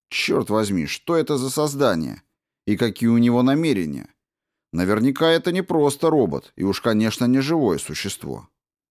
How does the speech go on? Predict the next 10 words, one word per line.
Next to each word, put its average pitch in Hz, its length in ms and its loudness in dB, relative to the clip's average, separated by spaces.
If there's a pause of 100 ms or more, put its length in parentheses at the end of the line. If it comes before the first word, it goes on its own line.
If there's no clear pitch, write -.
Стиснув 90 600 -4
зубы, 135 400 -2 (460)
Кэрри 185 280 2
подошёл 143 480 0
к 131 80 -2
аппарату 131 560 0
и - 120 -6
принялся 110 540 -2
крутить 107 420 -4
рукоятки. 90 680 -6